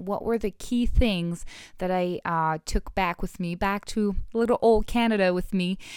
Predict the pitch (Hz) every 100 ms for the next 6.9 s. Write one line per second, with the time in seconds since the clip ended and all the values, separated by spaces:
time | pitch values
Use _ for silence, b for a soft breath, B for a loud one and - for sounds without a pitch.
0 | B - 196 196 185 175 175 190 - 202
1 | - 180 - 190 165 - 175 185 - 190
2 | 160 - 233 233 262 262 - 202 196 180
3 | - - - 294 269 254 208 - 214 202
4 | 208 - 339 339 - 208 208 185 156 147
5 | - - 180 - - 233 277 285 208 185
6 | 170 165 170 156 - - 156 156